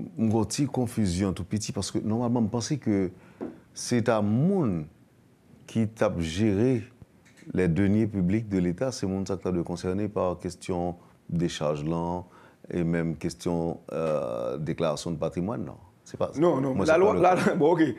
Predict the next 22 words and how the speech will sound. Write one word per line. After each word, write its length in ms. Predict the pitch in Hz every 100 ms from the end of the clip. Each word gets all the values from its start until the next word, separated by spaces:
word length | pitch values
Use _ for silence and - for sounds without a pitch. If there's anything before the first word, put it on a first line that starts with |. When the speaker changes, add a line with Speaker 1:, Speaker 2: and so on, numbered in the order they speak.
| - -
Speaker 2:
La 140 | 170
loi, 220 | 175 190 190
bon, 240 | 170 165
lisse 560 | 147 165 233 240 - -
moun. 520 | 135 165 180 196 233 262 - -
Alors, 200 | 117 120
la 120 | 127 131
loi 240 | 139 160
sur 100 | 160
la 120 | 139
déclaration 360 | 135 143 139 135
du 100 | 139
patrimoine, 600 | 117 110 123 151 208 226 - - - -
li 80 | 147
bon, 200 | 156 156
lisse 380 | 151 160 214 180
moun 480 | 170 156 165 190 190 -
qui 260 | 214 214 -
assujetti 1000 | 156 156 - 185 160 151 139 - 208 254 - - - - - - - - - - -
à 380 | 170 175 - -
déclaration 840 | 127 151 151 143 135 120 160 185 180 - - -
patrimoine. 540 | 143 135 120 98 87